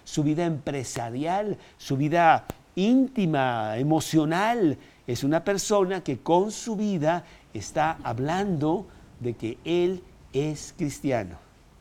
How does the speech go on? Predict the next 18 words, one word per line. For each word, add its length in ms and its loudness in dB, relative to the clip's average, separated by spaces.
Y 80 0
una 160 4
de 80 4
las 180 4
cosas 440 6
que 100 2
un 80 4
cristiano 580 0
hace 500 2
es 160 0
que 160 2
considera 960 2
a 120 -6
los 260 -4
demás. 720 -6
Siendo 540 4
un 200 8
modelo, 640 10